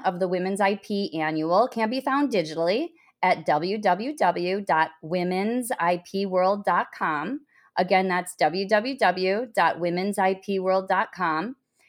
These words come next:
And you can listen to the annual as well on your favorite podcast app. Now that so many I P conferences are back in person, you can also likely find a hard copy as well.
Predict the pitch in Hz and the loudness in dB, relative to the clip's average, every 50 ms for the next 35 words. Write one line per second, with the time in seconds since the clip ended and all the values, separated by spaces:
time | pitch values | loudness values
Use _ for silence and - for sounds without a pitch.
0 | _ _ _ - 208 214 208 202 220 208 196 208 208 - 247 240 220 - - 262 | _ _ _ 0 2 2 2 2 2 0 0 0 0 0 -2 -4 -6 -6 -6 -6
1 | 262 269 - - 190 185 196 196 208 214 254 262 262 214 190 180 170 165 160 165 | -6 -4 -2 -2 -2 0 0 0 0 0 -2 -2 -2 2 4 6 6 8 6 6
2 | - - 175 180 175 175 175 - 170 156 170 160 - - 156 151 151 151 - 151 | 4 2 0 -2 -2 -2 -2 -2 0 0 0 -2 -4 -2 -4 -4 -4 -4 -4 -4
3 | 143 143 - - - 127 117 98 87 - _ _ _ _ _ _ _ _ _ _ | -4 -4 -6 -8 -8 -8 -6 -8 -8 -12 _ _ _ _ _ _ _ _ _ _
4 | _ _ _ _ _ _ _ _ - 190 185 185 196 214 226 214 208 180 175 175 | _ _ _ _ _ _ _ _ 2 6 8 10 10 10 10 10 8 8 8 6
5 | - - _ _ _ - - - 196 220 262 262 220 190 175 151 170 175 175 190 | 4 -2 _ _ _ -14 0 6 8 8 8 8 6 2 2 2 2 0 0 -2
6 | 165 175 175 165 160 175 160 160 - 220 262 381 - - - - 165 170 165 175 | -2 0 0 0 0 -2 -4 -2 0 0 2 0 0 -6 -2 0 0 2 2 2
7 | 160 160 160 - - 170 165 160 - - 165 165 - - 240 277 359 427 392 - | 2 2 2 0 -4 -6 -6 -2 0 0 0 0 0 0 0 0 -2 -2 -6 -8
8 | - 185 190 185 - 202 180 - 170 170 175 170 - - 202 196 202 220 254 269 | -6 -6 -4 -2 -2 -2 0 2 4 4 2 2 0 2 4 4 6 4 4 0
9 | - _ _ _ _ _ _ - 190 196 202 202 - 190 185 185 - - - - | -4 _ _ _ _ _ _ 2 4 4 4 4 2 0 -2 -2 0 2 2 2
10 | 185 170 165 165 165 165 190 196 185 185 - 147 143 - 160 156 160 170 175 - | 2 2 2 2 2 4 2 2 2 2 0 -4 -4 -4 -6 -8 -8 -10 -12 -14
11 | _ - 156 160 165 156 - - 160 147 147 151 127 131 - - 196 - | _ -6 -4 -2 -2 -4 -6 -10 -6 -4 -2 -2 -2 -4 -6 -10 -12 -16